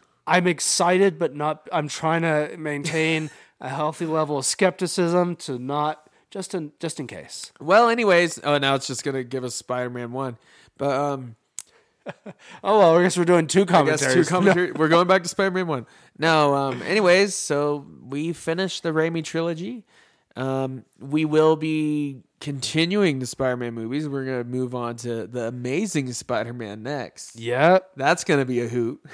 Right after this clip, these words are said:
Speaker 2: <laughs>
Speaker 1: Which, um, I have mixed feelings about. Uh,
Speaker 2: Yeah.
Speaker 1: there are parts of it I really love and parts that I just hate.
Speaker 2: Andrew Garfield skating in, uh, the hallway,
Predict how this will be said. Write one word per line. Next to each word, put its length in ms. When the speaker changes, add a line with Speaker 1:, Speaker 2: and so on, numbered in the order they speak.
Speaker 2:
<laughs> 380
Speaker 1:
Which, 600
um, 580
I 140
have 160
mixed 300
feelings 320
about. 320
Uh, 520
Speaker 2:
Yeah. 280
Speaker 1:
there 120
are 40
parts 300
of 100
it 100
I 120
really 320
love 320
and 160
parts 280
that 220
I 180
just 320
hate. 240
Speaker 2:
Andrew 220
Garfield 520
skating 520
in, 380
uh, 480
the 120
hallway, 640